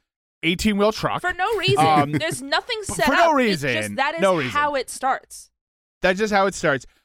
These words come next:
Speaker 1: Um, yes, she is driving a convertible. Uh, she's not wearing a seatbelt.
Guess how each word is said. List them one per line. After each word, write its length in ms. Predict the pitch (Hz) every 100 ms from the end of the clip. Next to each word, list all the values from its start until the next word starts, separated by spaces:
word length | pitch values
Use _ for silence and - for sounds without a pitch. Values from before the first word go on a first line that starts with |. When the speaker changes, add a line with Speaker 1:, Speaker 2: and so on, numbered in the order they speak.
| _
Speaker 1:
Um, 280 | - 180 165 160
yes, 300 | 175 110 - _
she 320 | - 196 202 196
is 160 | 190
driving 280 | 180 190 233
a 60 | 269
convertible. 440 | 262 202 175 214 _ _ _ -
Uh, 460 | 175 175 165 160 139
she's 280 | - 180 156
not 160 | 165
wearing 160 | 180 220
a 40 |
seatbelt. 480 | 240 185 151 165 -